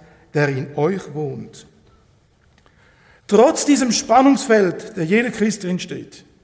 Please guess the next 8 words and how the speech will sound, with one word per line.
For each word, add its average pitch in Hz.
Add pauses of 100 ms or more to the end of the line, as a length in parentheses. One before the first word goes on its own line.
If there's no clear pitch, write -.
(1120)
wir 151
sind 240
erlöst 269 (220)
und 147
wir 160
werden 170
erlöst 170
werden. 202